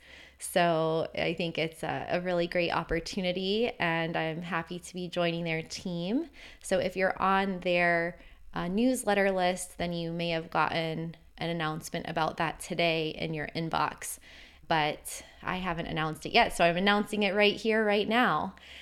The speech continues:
And you might have some questions about that, so let me know. But I think it'll be great to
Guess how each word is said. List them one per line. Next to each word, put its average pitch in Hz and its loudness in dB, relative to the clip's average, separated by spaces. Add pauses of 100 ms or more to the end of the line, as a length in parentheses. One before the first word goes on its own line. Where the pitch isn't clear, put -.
(320)
And 185 2 (520)
you 202 2
might 214 6
have 226 4
some 214 -2
questions 214 0
about 170 2
that, - 2
so 175 2
let 196 2
me 208 0
know. 180 2
But 170 4
I 185 -2
think 190 -6
it'll 180 0
be 180 -6
great 180 -2
to 170 -2